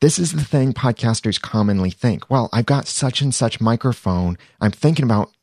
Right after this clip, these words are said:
upgrading to such and such." I hear this a lot because certain microphones like the Heil P R forty,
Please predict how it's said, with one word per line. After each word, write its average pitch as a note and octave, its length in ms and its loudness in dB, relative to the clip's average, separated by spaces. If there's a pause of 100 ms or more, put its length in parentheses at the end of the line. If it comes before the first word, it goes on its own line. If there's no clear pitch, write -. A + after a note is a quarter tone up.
(120)
upgrading G2 480 2
to - 80 -8
such - 260 -4
and F2 100 -2
such." - 300 -4
I B2+ 60 2
hear F3 320 2
this D3+ 180 2
a C3+ 60 0
lot C#3 260 2
because B2 240 2
certain D#3+ 320 0
microphones G#2 680 0
like F#2 180 0
the F#2+ 60 0
Heil G#2+ 300 2
P - 180 -4
R F#2 100 4
forty, A2 480 2